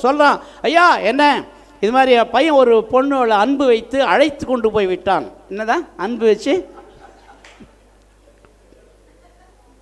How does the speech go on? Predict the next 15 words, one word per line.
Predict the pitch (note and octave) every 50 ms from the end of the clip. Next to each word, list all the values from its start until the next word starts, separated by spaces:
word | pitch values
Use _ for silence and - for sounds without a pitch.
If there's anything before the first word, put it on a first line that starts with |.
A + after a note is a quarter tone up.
| _ - D3+
விளங்குற | E3 F3 G3+ A#3+ B3+ C4 A#3+ A#3+
மாதிரி | A#3+ B3+ B3
சொல்ல | A#3+ B3 A3 G#3 A3
சொல்றீங்களா? | - - D#3+ D3+ D#3 D3 C3+ B2+ C3+ D3+ F#3 E3+ C3+ A#2 A2+ - - - - - - _ _ _ - _ _ _ _ _ _ _ _ _ _ _ -
Love | F#3 G#3+ C4 C#4 F3+ F#3
பண்ணி | A#3+ A#3 B3 A#3+ A#3
எடுத்துன்னு | A3+ A3+ A3+ G3+ F3+
போயிட்டானா? | F#3 F3+ F3+ E3 D#3 D3+ - - - _ _ _ _ _ _ - - A2+ G#2+ F#2 F#2 - - -
அஹ், | - D#3+
இதுதான் | E3+ F3 E3+ E3+ F#3 F3+ G#3 A#3 G#3+
விளங்குது. | G3 G3 G3+ F3+ D3+ A2+ G2+ - _ _ _ _ _ _ _ _ _
சரி, | - - - C#4+
இப்ப | C#4 - A3+
என்ன | A#3+ C#4+ D#4+ D4+
விஷயம்? | C#4 C4 A#3+ - - A#3+ F#3+ E3+ D3 A#2 -